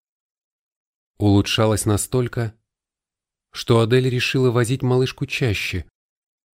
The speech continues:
начиная с этого Рождества, которое мы должны были провести вместе у бабушки,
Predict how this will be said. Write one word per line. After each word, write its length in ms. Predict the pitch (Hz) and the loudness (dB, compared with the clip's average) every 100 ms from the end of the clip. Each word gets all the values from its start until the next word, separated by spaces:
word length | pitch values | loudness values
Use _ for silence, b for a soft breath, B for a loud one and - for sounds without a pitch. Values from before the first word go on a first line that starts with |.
| _ 113 | _ 2
начиная 460 | 117 - 123 123 | 2 4 0 0
с 120 | - | 0
этого 280 | 127 - 117 | -2 -2 -2
Рождества, 680 | 123 110 123 - 110 120 85 _ _ _ _ _ _ _ _ _ _ _ _ _ | -2 -2 -6 -6 -6 -6 -8 _ _ _ _ _ _ _ _ _ _ _ _ _
которое 420 | - 104 110 110 | 0 0 2 2
мы 140 | 113 113 | 2 4
должны 380 | 113 113 123 120 | 2 2 2 2
были 220 | 123 117 | 2 0
провести 520 | 123 117 120 - 131 | 0 0 -2 -4 -2
вместе 440 | 127 147 120 - | 2 2 0 0
у 100 | 113 | 0
бабушки, 640 | 113 131 92 85 - 87 | 2 -2 -2 -6 -6 -10